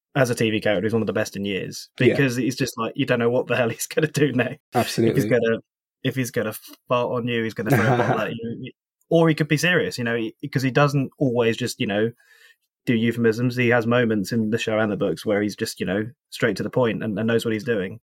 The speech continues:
Speaker 2: Absolutely, absolutely. And it's, um, I mean, it's a really, really good performance by him. I'll probably say it's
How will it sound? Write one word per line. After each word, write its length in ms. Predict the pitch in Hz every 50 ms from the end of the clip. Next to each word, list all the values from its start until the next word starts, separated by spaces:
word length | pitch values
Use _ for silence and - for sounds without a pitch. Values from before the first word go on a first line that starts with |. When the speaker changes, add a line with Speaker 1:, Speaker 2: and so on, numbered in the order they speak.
| _ -
Speaker 2:
Absolutely, 480 | 120 117 - - 123 127 123 120 113 104
absolutely. 500 | - 113 104 - - 120 120 120 110 113 - - - _ _ _ -
And 220 | 117 120 123 117 - - -
it's, 400 | 135 - - - - - - -
um, 440 | 123 127 123 120 120 120 120 117 - _ _ -
I 40 | 123
mean, 140 | 127 135 135
it's 140 | 127 - -
a 40 | 131
really, 220 | 120 131 156 165
really 180 | 160 151 139 -
good 180 | - - - -
performance 460 | - 107 - 113 113 117 117 110 -
by 160 | - 107 107
him. 320 | 123 117 113 123 139 143 - - - - - -
I'll 100 | 143 143
probably 240 | - 202 220 254 240
say 420 | - - 196 180 170 170 165 - - _ _ _ _ _ -
it's 240 | - - - -